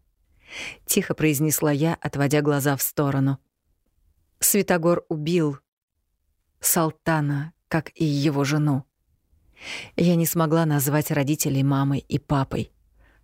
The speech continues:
Просто язык не повернулся произнести эти слова в таком контексте. Я даже не уверена, что Гвидон сумел выжить». «Вот как».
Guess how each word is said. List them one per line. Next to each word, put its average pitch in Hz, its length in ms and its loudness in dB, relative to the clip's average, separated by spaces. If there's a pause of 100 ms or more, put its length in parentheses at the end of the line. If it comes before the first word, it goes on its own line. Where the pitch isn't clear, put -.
(100)
Просто 175 320 0
язык 160 380 0
не 143 100 -2
повернулся 147 580 0
произнести 147 680 0
эти - 260 -6
слова 147 460 -2 (200)
в - 100 -10
таком 143 340 -2
контексте. 139 680 -2 (960)
Я 214 200 2
даже 180 240 0
не 175 120 2
уверена, 175 400 2
что - 180 -2
Гвидон 170 420 0
сумел 151 400 0
выжить». 143 480 0 (1700)
«Вот 170 420 0
как». - 400 -10